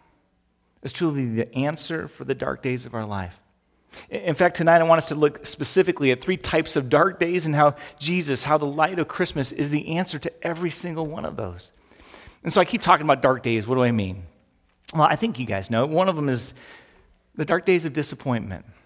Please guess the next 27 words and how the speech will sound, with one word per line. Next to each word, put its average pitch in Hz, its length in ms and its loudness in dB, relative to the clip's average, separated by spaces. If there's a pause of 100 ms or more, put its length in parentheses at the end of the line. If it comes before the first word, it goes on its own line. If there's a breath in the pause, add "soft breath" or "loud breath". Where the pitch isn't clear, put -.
right? 156 280 0
Job, 135 380 6
if 113 100 -4
you 127 60 2
remember 131 260 4
Job 131 340 6
and 120 80 2
his 131 140 4
story, 113 380 2
he 135 140 0
had 135 140 -2
a 113 60 -2
brutal 113 520 0 (100)
time 113 520 -4
through 117 200 -4
a - 20 -12
portion 117 380 0
of 110 60 -2
his 107 160 -4
life, 110 280 0
and 123 80 0
he, 131 140 0
he's - 160 -10
quoted 180 300 -2
as 127 100 -2
saying 131 280 -2
this, 113 360 -2